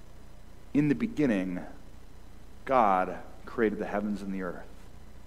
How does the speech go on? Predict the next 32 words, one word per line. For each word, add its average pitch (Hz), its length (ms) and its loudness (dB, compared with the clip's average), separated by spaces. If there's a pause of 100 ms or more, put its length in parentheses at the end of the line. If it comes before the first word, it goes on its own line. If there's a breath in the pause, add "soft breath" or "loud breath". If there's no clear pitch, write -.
(1700)
Because - 220 -6
Peter's 175 440 6
life, 123 520 6
Peter's 156 340 0
story 147 320 4
is 110 120 -2
not 127 180 2
about 123 200 2
Peter. - 340 -2 (1700)
It's - 100 -14
about 101 200 -2
God. 123 280 0 (1160)
Eh, 185 220 10
the 151 120 12
main 180 320 12
events 160 400 12
of 135 160 12
Peter's 165 440 10
st-, - 280 -8
story 165 580 10 (200 loud breath)
are 156 100 12
God 165 600 12 (680 loud breath)
who 185 220 10
creates, 185 560 12
the 185 60 8
God 165 280 12
who 160 100 8
sustains, 185 600 8
the - 60 2
God 175 240 12
who 269 100 2
calls 190 640 12